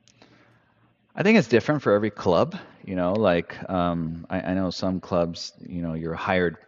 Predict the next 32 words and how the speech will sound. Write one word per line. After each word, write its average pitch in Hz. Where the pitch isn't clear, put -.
like, 78
you're, 85
you're, 87
you're 98
hired 104
on 90
staff. -
And 101
there's 95
sometimes, 98
like, 92
if 85
you 90
work 90
for, 85
like, 82
a 80
hospital 78
system 78
and 82
they're, 80
like, 78
kinda 82
outsourcing. 76
So 95
I, 90
I 101
think -
for 120
the 104
most 95
part, 101